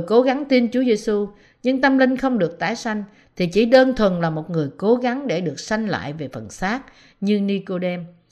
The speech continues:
và người đó không được tái sanh. Mặc dù về bản chất,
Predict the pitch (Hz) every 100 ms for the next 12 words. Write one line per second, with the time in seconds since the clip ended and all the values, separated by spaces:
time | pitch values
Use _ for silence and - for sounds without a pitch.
0 | - _ 180 202 190 214 277 269 254 175
1 | - - 196 220 214 196 170 _ _ _
2 | _ _ _ _ 170 180 - 190 175 160
3 | 156 104 170 202 254